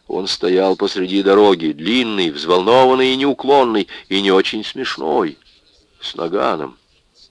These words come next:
Первого, кто его сейчас ударит, я арестую. Гринька остановился. Мужики тоже остановились,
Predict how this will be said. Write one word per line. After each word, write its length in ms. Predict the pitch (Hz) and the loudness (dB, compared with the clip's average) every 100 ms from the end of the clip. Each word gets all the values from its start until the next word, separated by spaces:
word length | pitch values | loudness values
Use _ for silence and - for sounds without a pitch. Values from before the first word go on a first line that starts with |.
| _ | _
Первого, 600 | - 117 135 117 92 78 - _ _ _ _ - | -4 0 2 4 2 0 -4 _ _ _ _ -20
кто 240 | - - | -6 -2
его 160 | 113 107 | 0 0
сейчас 440 | - 110 123 - | -2 0 0 0
ударит, 460 | 113 110 143 104 - | 0 4 4 2 0
я 320 | 143 123 143 | 4 6 6
арестую. 640 | 147 147 - 165 151 117 - _ _ _ _ _ _ _ _ _ - | 4 2 0 0 2 2 -4 _ _ _ _ _ _ _ _ _ -10
Гринька 420 | - 82 90 95 | -6 -6 -4 -6
остановился. 680 | - - 101 87 90 - 104 _ _ _ _ _ _ _ _ | -6 -8 -10 -10 -10 -12 -12 _ _ _ _ _ _ _ _
Мужики 400 | - 76 78 - 80 | -14 -12 -10 -8 -2
тоже 280 | 82 98 | 2 4
остановились, 720 | 110 - 120 127 123 113 - | 2 0 -4 -2 -2 -4 -6